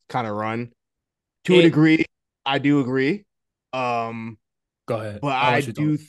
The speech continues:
Speaker 1: thi-, I do feel like if you, like, at some point they had to do something with Julia Hart.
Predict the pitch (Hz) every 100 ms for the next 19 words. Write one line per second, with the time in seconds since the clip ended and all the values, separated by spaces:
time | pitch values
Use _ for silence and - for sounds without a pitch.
0 | - 156 - 135 143 160 156 156 151 143
1 | 139 131 - _ _ _ _ _ _ _
2 | _ _ _ _ _ _ _ _ 117 139
3 | 143 139 127 120 117 120 - 185 160 160
4 | 131 131 143 127 131 135 127 127 117 127
5 | 127 123 131 127